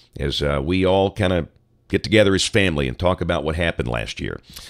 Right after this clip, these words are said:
All right, let's go to some of the Skycam shots around the Alpha Skycam network this morning. The fog, not as bad. Boy, it was awfully bad late last night. That's the Inverness Skycam.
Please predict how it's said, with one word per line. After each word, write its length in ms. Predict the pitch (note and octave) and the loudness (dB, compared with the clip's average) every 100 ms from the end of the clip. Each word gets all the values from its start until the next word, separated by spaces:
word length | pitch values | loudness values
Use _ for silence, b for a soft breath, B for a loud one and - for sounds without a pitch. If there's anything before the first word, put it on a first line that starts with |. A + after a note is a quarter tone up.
| B | B
All 140 | - G#3+ | 4 6
right, 180 | C#3 - | 6 2
let's 140 | C#3+ | 2
go 100 | G3+ | 4
to 80 | A3 | 4
some 160 | - | 4
of 60 | D#3+ | 2
the 60 | A#2+ | 2
Skycam 500 | - C3+ B2+ G2 D#2 | 2 2 2 0 0
shots 320 | F2+ E2 - | 0 0 -2
around 220 | D2+ D2+ | -2 -2
the 160 | C2 B1+ | -2 -2
Alpha 280 | G2+ - | -2 0
Skycam 600 | E2+ - F#2 F#2+ - G2 | 0 2 2 0 0 0
network 360 | E2+ F#2 F2+ E2 | 0 0 -2 -4
this 160 | D2 E2 | -4 -4
morning. 280 | E2+ D2+ | -2 -2
The 60 | C2+ | -4
fog, 360 | - D#3 B3 D3 | 2 4 4 4
not 200 | D#3 F3 | 2 2
as 140 | G2+ | 0
bad. 340 | D#2 C3 C3 | 0 2 2
Boy, 100 | A2 | 2
it 40 | C#3 | 0
was 140 | F#2+ | 2
awfully 320 | G2+ E3 F2 | 2 2 0
bad 260 | D2 F2 E2 | 0 2 2
late 220 | F#2 G#2+ | 2 2
last 260 | G2+ F#2 - | 0 0 0
night. 240 | A#2 G2+ | 0 2
That's 160 | G2 - | 0 0
the 180 | F#2+ F2 | 0 0
Inverness 380 | C#3+ B2+ D#2 | 0 0 -2
Skycam. 540 | - D#2+ D#2 D#2 D2+ | -2 -2 -2 -4 -4